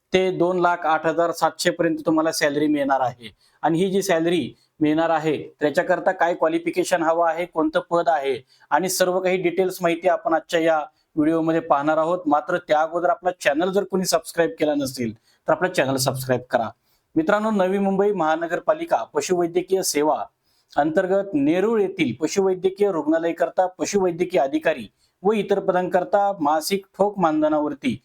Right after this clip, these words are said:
सहा महिन्यांच्या कालावधीकरता ही तात्पुरत्या स्वरूपामध्ये पद भरायची आहेत. त्याच्यामध्ये बघा, जॉईंट डायरेक्टर एक्सटेन्शन एक पद आहे, जॉईंट डायरेक्टर फार्म इन्फॉर्मेशन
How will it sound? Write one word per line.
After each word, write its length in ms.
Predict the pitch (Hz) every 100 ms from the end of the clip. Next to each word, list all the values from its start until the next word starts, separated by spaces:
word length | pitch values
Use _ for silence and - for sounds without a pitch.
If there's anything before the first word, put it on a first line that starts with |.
| _ _
सहा 260 | - 165 185
महिन्यांच्या 460 | 190 180 180 190
कालावधीकरता 880 | 190 175 143 147 151 151 156 147 139 - _ _ 170
ही 100 | 170
तात्पुरत्या 480 | 156 - 180 185 180
स्वरूपामध्ये 560 | 165 151 156 147 156
पद 220 | 190 135
भरायची 420 | 123 120 113 113 123
आहेत. 260 | 110 110 107 _ _ _ -
त्याच्यामध्ये 360 | 160 190 190 185
बघा, 240 | 190 202
जॉईंट 360 | 170 160 165 165
डायरेक्टर 520 | 160 165 165 175 180 180 _ _
एक्सटेन्शन 540 | 143 143 - 170 165 170 -
एक 340 | - 180 381 - - _ -
पद 160 | 156 160
आहे, 380 | 151 156 180 170 _ - 143
जॉईंट 200 | 160 170
डायरेक्टर 500 | 170 170 - 185 185 185
फार्म 300 | - 185 190
इन्फॉर्मेशन 680 | 175 165 156 156 151 156 143